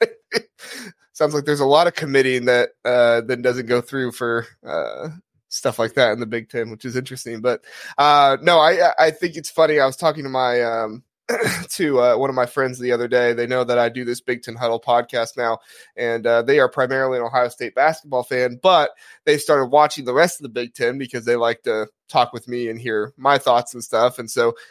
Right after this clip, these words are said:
they, they said that Rutgers was, like, their least favorite team to watch, and they, they, they just couldn't keep them on for very long because it's just, like, a very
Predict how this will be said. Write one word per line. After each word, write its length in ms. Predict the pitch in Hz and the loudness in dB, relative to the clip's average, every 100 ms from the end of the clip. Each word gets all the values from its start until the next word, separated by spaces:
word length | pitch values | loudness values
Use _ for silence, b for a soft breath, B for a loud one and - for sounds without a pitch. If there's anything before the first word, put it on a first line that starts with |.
| B | B
they, 320 | 131 127 131 | 0 0 0
they 160 | - 135 | -4 -4
said 340 | - 151 143 | 0 0 2
that 160 | 127 98 | 0 0
Rutgers 480 | 127 139 143 127 117 | 0 0 -2 -6 -6
was, 140 | 110 | -4
like, 180 | 120 117 | -4 -2
their 140 | 123 | -6
least 320 | 117 123 117 - | -6 -8 -8 -4
favorite 340 | 120 113 - | -4 -4 -12
team 260 | - 107 101 | -12 -12 -10
to 80 | 95 | -4
watch, 520 | 85 62 - - - 123 | -2 -2 -2 -8 -6 -6
and 140 | 117 | -2
they, 100 | 113 | -2
they, 180 | 113 113 - | -2 -4 -2
they 140 | 127 | -2
just 220 | 123 120 | -2 -6
couldn't 280 | - 180 - | -2 -4 -4
keep 220 | - 135 | -8 -4
them 180 | 127 113 | -2 0
on 300 | 110 113 117 | 2 2 2
for 140 | 120 | -4
very 300 | 104 101 98 | -2 0 2
long 380 | 95 95 107 117 | 0 2 2 0
because 320 | 110 110 107 | -8 -8 -8
it's 180 | 110 - - | -8 -8 -6
just, 220 | 113 - | -6 -4
like, 160 | 104 | -4
a 80 | 92 | -4
very 500 | 98 101 123 120 113 | -4 0 2 0 -4